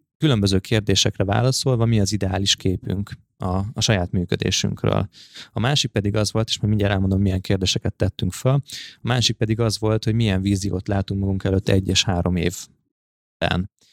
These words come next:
Utóbbinál egyébként az volt a tapasztalatom, hogy minden kollégám alul súlyozta, vagy alul tervezte azt, amit három év alatt el tudunk érni. Tehát, hogy körülbelül olyan dolgokat mondtak, amit, amit egy-két év alatt simán meg kell tudnunk ugrani,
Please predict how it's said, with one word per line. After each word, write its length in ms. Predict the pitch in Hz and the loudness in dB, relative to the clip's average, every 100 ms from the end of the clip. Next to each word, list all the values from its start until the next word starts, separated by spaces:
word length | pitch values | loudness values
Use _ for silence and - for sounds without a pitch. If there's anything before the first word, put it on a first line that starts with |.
| _ _ _ _ | _ _ _ _
Utóbbinál 500 | 135 120 107 107 104 | -2 0 2 2 4
egyébként 360 | 107 104 113 107 | 2 2 0 2
az 120 | 101 | 2
volt 160 | 98 | 2
a 40 | 95 | 0
tapasztalatom, 640 | 101 - 110 - 107 110 | -2 0 0 2 0 2
hogy 80 | 107 | 2
minden 260 | 107 92 95 | 4 2 0
kollégám 680 | 101 95 92 98 95 98 - - _ _ | 2 2 2 2 2 0 -4 -18 _ _
alul 280 | 104 92 92 | 2 4 4
súlyozta, 640 | - 92 92 92 - 95 | 2 0 0 0 -2 -2
vagy 140 | 90 95 | 0 2
alul 260 | 95 92 | 4 2
tervezte 680 | 92 90 87 90 - - 92 - - - - | 2 0 -2 -2 -4 -2 -4 -4 -18 -20 -10
azt, 200 | 101 - | -6 -2
amit 160 | 95 95 | 0 0
három 260 | 92 90 | 2 2
év 140 | 92 90 | 2 2
alatt 260 | 92 95 | 2 0
el 140 | 95 90 | -2 0
tudunk 340 | 104 95 95 | 0 -2 -2
érni. 360 | 92 90 98 113 107 | -2 -2 -2 -4 -6
Tehát, 280 | 101 92 92 | -6 -4 -4
hogy 100 | 101 | -4
körülbelül 500 | - 104 95 95 95 | -2 0 2 2 4
olyan 340 | 98 90 95 | 4 2 2
dolgokat 340 | 92 92 90 90 | 2 2 2 0
mondtak, 360 | 90 90 98 | 0 0 -2
amit, 300 | 92 92 - - - - - | 0 0 0 -6 -14 -14 -10
amit 260 | - 95 92 | -2 0 2
egy-két 340 | 95 - 92 | 0 0 -2
év 140 | 92 90 | 0 0
alatt 420 | 92 98 - - - - _ | 0 0 -4 -12 -14 -20 _
simán 380 | - - 90 85 | -4 -2 0 -2
meg 140 | 87 87 | -4 -2
kell 160 | 90 | -2
tudnunk 380 | 87 87 90 90 | 0 0 0 0
ugrani, 440 | 90 - - 92 | 0 -2 -2 -2